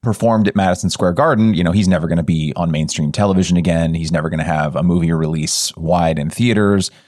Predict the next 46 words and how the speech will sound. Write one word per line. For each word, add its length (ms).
He's 140
never 160
gonna 120
be 380
on 140
a 60
late 180
night 180
talk 240
show. 160
There 160
are 260
whole 380
aspects 520
of 360
the 80
life 240
that 100
he 80
once 240
lived 220
that 100
are 140
probably 360
permanently 540
gone, 420
but 120
he's 160
able 180
to 100
rebound 540
in 80
a 80
way 540
that 560
if 140
just 200
someone 600
is 640
targeted 540
on 240
Twitter 420
who 160
has 220
no 180
fame, 500